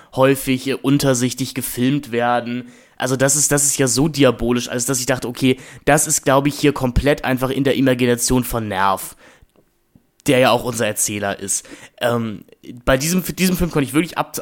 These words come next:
äh, abkaufen, das ist wahrscheinlich, ja, das ist wahrscheinlich alles überhaupt gar nicht so passiert.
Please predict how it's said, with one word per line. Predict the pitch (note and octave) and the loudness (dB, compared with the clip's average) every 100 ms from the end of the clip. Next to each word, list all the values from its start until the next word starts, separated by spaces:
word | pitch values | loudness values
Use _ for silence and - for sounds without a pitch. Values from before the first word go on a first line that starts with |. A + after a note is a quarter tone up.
| - | -2
äh, | C3 C3+ - _ F2 - | 0 0 -4 _ -10 -4
abkaufen, | D3 - C3+ C3+ C3+ - - | -4 0 0 0 -4 -8 -4
das | B2 B2+ | -2 0
ist | - | 0
wahrscheinlich, | D3 C#3+ C3+ C#3 - - _ _ - _ _ - - _ _ | 0 2 0 0 -4 -16 _ _ -20 _ _ -20 -20 _ _
ja, | A2+ G#2 - | -10 -8 -6
das | B2+ A#2+ | -4 -4
ist | E3 | 0
wahrscheinlich | D#3 D3+ C#3+ C#3 | 0 2 0 0
alles | C3 C3 - | -2 -2 -2
überhaupt | C#3 B2+ C3 - - | -2 0 0 -2 2
gar | A#2 D3 | 4 4
nicht | D3+ C#3 | 2 0
so | C3 | -2
passiert. | C3+ C3+ - G#2+ G#2+ | 0 -2 -2 -2 -4